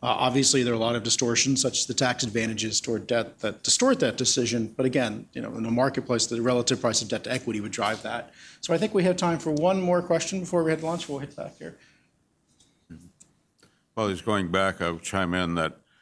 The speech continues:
Speaker 2: those private banks I was mentioning before, that's sort of how it works. They have to do public accounting statements. But, uh, there's nobody telling them how much minimum capital they have to have and so on.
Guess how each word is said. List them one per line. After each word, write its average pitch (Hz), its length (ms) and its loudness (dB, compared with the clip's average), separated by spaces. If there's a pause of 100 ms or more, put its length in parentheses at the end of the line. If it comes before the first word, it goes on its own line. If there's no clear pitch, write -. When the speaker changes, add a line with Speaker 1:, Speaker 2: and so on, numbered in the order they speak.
(140)
Speaker 2:
those 101 240 0
private 110 480 0
banks 85 380 0
I 87 80 0
was 82 240 -4
mentioning 87 520 -2
before, 85 760 0
that's 85 280 -4
sort - 360 0
of 82 60 -2
how 95 160 2
it 69 80 -4
works. 113 340 -2
They 95 80 -2
have 90 180 -4
to 87 100 -6
do 87 320 -4
public 90 460 -4
accounting 95 540 -2
statements. 82 680 -6 (500)
But, 90 360 -2 (100)
uh, 87 560 2
there's 104 220 -6
nobody 90 340 0
telling 85 380 -6
them 78 180 -6
how 80 160 -6
much 78 240 -8
minimum 85 400 -8
capital 87 520 -6
they 87 100 -4
have 85 180 -6
to 87 80 -10
have 90 300 -4
and 82 120 -10
so 87 220 -8
on. 90 280 -2